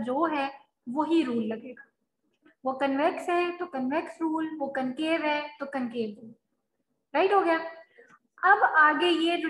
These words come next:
rule है वो decide करता है कि फिर आगे आपकी directions क्या है accessory मूवमेंट की। अब एक दफा हमने decide कर लिया कि ये concave rule है। Concave rule states कि आपकी जो physiological movement है, physiological movement कहते हैं bone की movement।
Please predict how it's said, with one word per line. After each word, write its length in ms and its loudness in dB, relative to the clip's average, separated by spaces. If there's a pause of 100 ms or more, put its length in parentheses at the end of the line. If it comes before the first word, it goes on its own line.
rule 360 4
है 160 4
वो 180 4
decide 440 0
करता 280 0
है 100 4
कि 120 -10
फिर 200 -2
आगे 280 2
आपकी 360 0
directions 680 -2
क्या 160 2
है 180 0
accessory 460 -4
मूवमेंट 420 -8
की। 180 -20 (440)
अब 120 2
एक 160 2
दफा 160 4
हमने 200 2
decide 380 4
कर 140 4
लिया 160 4
कि 120 0
ये 140 4
concave 440 -2
rule 200 -6
है। 60 -12 (640)
Concave 520 2
rule 240 4
states 560 -2
कि 100 -8
आपकी 880 2 (300)
जो 100 -2
physiological 640 2
movement 400 -4
है, 60 -12
physiological 560 2
movement 340 0
कहते 240 0
हैं 160 -2
bone 340 2
की 100 -4
movement। 560 -6